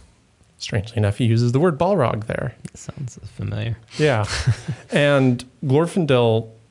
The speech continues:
Speaker 1: shows up elsewhere. Um, going off topic for just for a brief moment,
Speaker 2: Yep.
Speaker 1: if you've seen the movie The Martian, um,
Speaker 2: Mm-hmm.
Speaker 1: there's this moment in there where they're, they're starting to form, the nasa's forming their secret plan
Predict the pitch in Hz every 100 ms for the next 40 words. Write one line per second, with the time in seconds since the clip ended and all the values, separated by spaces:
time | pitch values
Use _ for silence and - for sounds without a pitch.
0 | _ - - 143 131 135 - - _ 151
1 | 117 113 123 107 98 95 - 147 117 110
2 | 101 - - _ _ - - - _ _
3 | _ 131 120 113 117 131 - - 120 117
4 | 139 113 117 135 120 117 107 123 110 151
5 | 131 120 113 110 151 156 - 107 104 -
6 | - 107 117 110 117 117 113 135 147 135
7 | 113 - 113 107 110 117 113 110 113 113
8 | 117 147 135 123 110 - 127 123 120 135
9 | - 127 - 120 117 110 123 - - 120
10 | 110 107